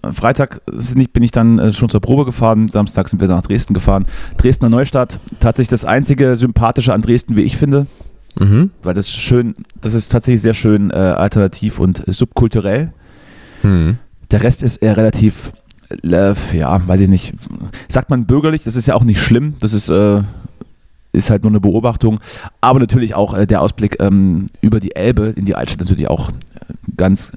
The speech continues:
Speaker 1: ganz toll. Ähm,
Speaker 2: Ja.
Speaker 1: aber trotzdem würde das mir nicht genügen, dort zu wohnen. Vor allem sprechen alle Sächsisch, sehr unangenehm.
Speaker 2: Aber hier leben,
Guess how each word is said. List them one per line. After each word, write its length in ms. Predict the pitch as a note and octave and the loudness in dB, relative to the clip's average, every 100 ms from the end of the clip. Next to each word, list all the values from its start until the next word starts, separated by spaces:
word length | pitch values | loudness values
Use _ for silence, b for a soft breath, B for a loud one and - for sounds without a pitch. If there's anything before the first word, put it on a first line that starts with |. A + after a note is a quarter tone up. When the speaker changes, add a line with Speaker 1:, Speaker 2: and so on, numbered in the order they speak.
| - | -4
Speaker 1:
ganz 220 | G2+ G2 | -2 0
toll. 260 | - G#2+ D#3+ - - - | 2 2 0 -8 -14 -4
Ähm, 500 | G#2 G#2 G#2 G2+ G2+ G2 | 0 2 2 2 0 0
Speaker 2:
Ja. 200 | F2 - B B B B B B | -2 -2 B B B B B B
Speaker 1:
aber 240 | - A#2 A2+ | 0 2 2
trotzdem 560 | C#3 C#3+ D#3 B2+ G2 | -2 0 0 0 0
würde 400 | A#2 D3 D3 F#2 | 2 4 2 -2
das 260 | - B2 - | -2 -2 0
mir 100 | A#2+ | 0
nicht 180 | C3 - | 0 2
genügen, 400 | A#2+ A#2 A#2+ A2+ | 4 4 4 2
dort 220 | G#2+ A2 | 2 0
zu 200 | - G2 | -2 0
wohnen. 360 | F#2 A2+ G2+ A2 | 2 2 2 -2
Vor 160 | - F#2 | -2 0
allem 80 | |
sprechen 320 | F#2+ - A2 - | 0 2 2 2
alle 160 | G2+ | 0
Sächsisch, 420 | F#2+ G2+ - C#2+ | 0 0 0 -2
sehr 160 | - G2+ | 0 2
unangenehm. 460 | F2 F2 E2 E2+ A#2+ B B B | 2 0 0 0 -2 B B B
Speaker 2:
Aber 200 | A2 G2 | 0 0
hier 140 | F#2+ | 0
leben, 200 | F2 F#2 | 2 2